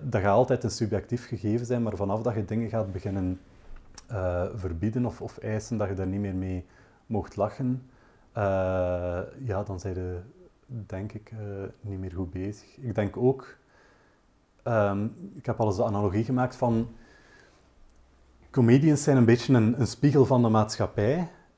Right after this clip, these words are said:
En je kunt de keuze maken van ofwel begin je je spiegel te censureren, dat je bepaalde dingen begint af te plakken van dat willen we niet meer, dat mag die spiegel niet meer doen.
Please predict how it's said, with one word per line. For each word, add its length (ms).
En 180
je 100
kunt 200
de 100
keuze 300
maken 220
van 120
ofwel 300
begin 200
je 80
je 60
spiegel 340
te 100
censureren, 800
dat 100
je 60
bepaalde 460
dingen 240
begint 240
af 140
te 80
plakken 260
van 260
dat 220
willen 180
we 80
niet 140
meer, 320
dat 160
mag 160
die 100
spiegel 340
niet 140
meer 180
doen. 240